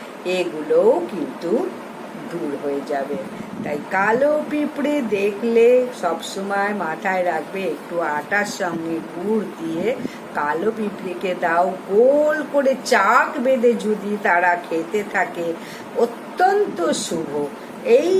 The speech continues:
পিঁপড়ে সবসময় দেখবে, পিঁপড়ে বাড়িতে তো আসে না, কিন্তু তার জন্যে কি করবে, অশ্বত্থ গাছ বা বট গাছ যেখানে আছে সেখানে সবসময় পিঁপড়ে থাকে, তাই সেখানে গিয়েও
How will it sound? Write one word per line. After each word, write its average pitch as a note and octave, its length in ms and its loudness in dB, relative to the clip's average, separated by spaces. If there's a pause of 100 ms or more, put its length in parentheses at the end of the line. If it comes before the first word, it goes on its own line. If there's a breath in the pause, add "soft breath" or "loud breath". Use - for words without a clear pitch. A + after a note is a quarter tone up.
(140)
পিঁপড়ে D#4+ 420 2 (160)
সবসময় B3 520 2 (140)
দেখবে, G#3 320 2 (240)
পিঁপড়ে G3+ 380 -4 (220)
বাড়িতে D#3+ 320 -2 (120)
তো A3 40 2 (180)
আসে A3 200 -2 (100)
না, C#4+ 80 2 (380 loud breath)
কিন্তু A3+ 260 -4
তার A3+ 200 4 (140)
জন্যে C4 280 2 (160)
কি A#3+ 100 0 (160)
করবে, A3+ 360 4 (680)
অশ্বত্থ C#4 520 -2 (260)
গাছ A3 220 6 (120)
বা F#3+ 100 0 (120)
বট D#3 260 2 (120)
গাছ B3 140 6 (120)
যেখানে A#3 340 2 (140)
আছে G3 200 -2 (140)
সেখানে F#3+ 340 -4 (160)
সবসময় E3 640 -4 (120)
পিঁপড়ে F3+ 420 -6 (160)
থাকে, C#3 300 -4 (540 loud breath)
তাই E3+ 180 2 (140)
সেখানে C4+ 460 2 (140)
গিয়েও C4+ 220 6